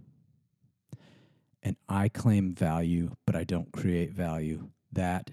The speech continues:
is a parasitic value claiming. I'm only there to get value from you. I'm not bringing value to the table.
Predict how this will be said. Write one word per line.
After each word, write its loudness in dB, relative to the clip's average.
is -2
a -4
parasitic 0
value 2
claiming. -6
I'm 2
only 8
there 6
to 0
get -2
value -2
from 4
you. 10
I'm -6
not -4
bringing -2
value 2
to 6
the 6
table. 4